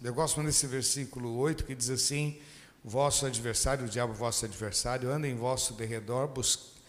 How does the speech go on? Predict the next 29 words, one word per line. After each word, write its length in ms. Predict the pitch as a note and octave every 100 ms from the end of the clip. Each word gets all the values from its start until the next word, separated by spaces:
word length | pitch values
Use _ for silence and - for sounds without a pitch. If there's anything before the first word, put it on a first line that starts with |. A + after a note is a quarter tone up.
| - - _ - G#2
é, 40 | A#2+
é, 580 | A#2+ A#2 A2+ G#2 A2 G#2+ -
bramando 520 | A#2+ C3 C3 D3+ D3 B2+
como 220 | B2 A#2+
leão, 380 | A#2 C3+ E3+ E3+ - - - - - B2+
buscando 680 | C#3+ C3 - F3 F3+ F#3+ F3
a 40 |
quem 220 | E3 D3 A2+
possa 600 | C#3 D#3+ - E3+ E3+ F3+ - - - - - -
tragar." 400 | C3+ C3 G#2+ G#2
Vamos 220 | D3 B2
repetir 280 | B2+ - D#3
essa 160 | B2
expressão? 600 | A#2+ - A2 - D3+ B2 G2 - - -
Buscando 760 | A#2 A2+ - - D3 E3 F#3 D#3+
a 40 |
quem 220 | C#3 B2+
possa. 680 | A2 C3 D3+ - E3+ F3 E3 - - - - - - - - - - -
Fala 240 | C3 C#3
para 120 | C#3
quem 200 | B2+ C3+
está 180 | A#2+ -
ao 80 | C3+
seu 180 | - C3
lado, 340 | A#2+ A2+ A2
quem 180 | - C#3
está 240 | - C3+
distraído, 840 | B2+ C#3 - C#3+ B2 G#2+ G#2 G2 -
fala. 300 | - F#2+